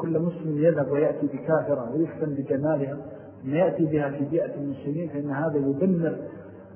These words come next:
الإسلام ويحدث فجوة عظيمة داخل البيوت وداخل الأسر، وأعظم ما تقوم عليه الأمم والمجتمعات الأسرة، وهو الكيان الذي منه ينطلق صلاح المجتمع،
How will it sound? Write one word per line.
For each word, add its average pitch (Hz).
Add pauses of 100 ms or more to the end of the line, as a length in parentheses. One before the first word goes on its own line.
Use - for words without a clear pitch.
(200)
الإسلام 139 (200)
ويحدث 143 (420)
فجوة 160
عظيمة 147 (420)
داخل 143
البيوت 143
وداخل 139
الأسر، 143 (800)
وأعظم 180
ما 165
تقوم 165
عليه 160
الأمم 156
والمجتمعات 151
الأسرة، 156 (720)
وهو 123
الكيان 165
الذي 139 (100)
منه 160
ينطلق 156 (380)
صلاح 151
المجتمع، 147